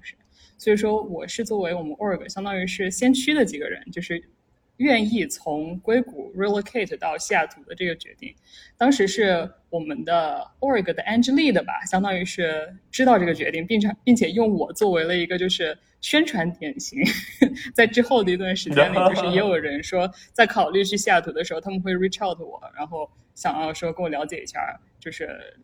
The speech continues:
Speaker 1: 一个心态或者工作上的一个情况这样。
Speaker 2: 呃，就感觉当时是替组里去西雅图开荒的感觉。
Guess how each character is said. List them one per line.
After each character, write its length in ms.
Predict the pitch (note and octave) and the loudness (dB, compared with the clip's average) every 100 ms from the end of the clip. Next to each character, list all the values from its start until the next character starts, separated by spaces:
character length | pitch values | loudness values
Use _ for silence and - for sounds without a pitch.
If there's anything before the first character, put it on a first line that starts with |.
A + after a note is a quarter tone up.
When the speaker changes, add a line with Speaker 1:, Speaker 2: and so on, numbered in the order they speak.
| _ | _
Speaker 1:
一 80 | F#3 | -6
个 100 | F3+ | -4
心 200 | - F#3 | -2 -2
态 200 | F#3 F3 | 0 -2
或 100 | F3+ | -4
者 80 | C#3+ | -8
工 180 | E3 E3+ | -8 -8
作 160 | F3 | -10
上 160 | D#3+ - | -12 -16
的 80 | - | -18
一 60 | |
个 80 | B2 | -16
情 180 | - - | -16 -18
况 160 | _ _ - | _ _ -20
这 80 | - | -20
样。 80 | - _ _ - - - - | -20 _ _ -20 -20 -14 0
Speaker 2:
呃， 840 | A#2+ A#2 A#2 A2 A2+ A2+ A2 A2 - | 4 6 6 4 0 -2 -4 -10 -6
就 160 | B2+ | -2
感 140 | A#2+ A2+ | 2 4
觉 160 | A#2+ B2+ | 4 2
当 240 | B2 C#3 C#3 | 2 2 0
时 140 | B2+ | -4
是 160 | B2 A#2+ | -4 -6
替 520 | - - A#2+ A2 G#2 - - _ | -6 -8 -6 -4 -8 -14 -20 _
组 260 | - G#2 G#2+ | -12 -6 -4
里 220 | A2 G2+ | -4 -6
去 220 | - A2+ | -6 -8
西 140 | G#2+ | 2
雅 120 | A#2+ G2 | 2 2
图 120 | A2 | -2
开 220 | - A2+ | 2 2
荒 220 | G#2+ A#2 A2+ | 4 0 0
的 60 | |
感 220 | G#2+ G2+ | -2 -4
觉。 140 | F2 | -6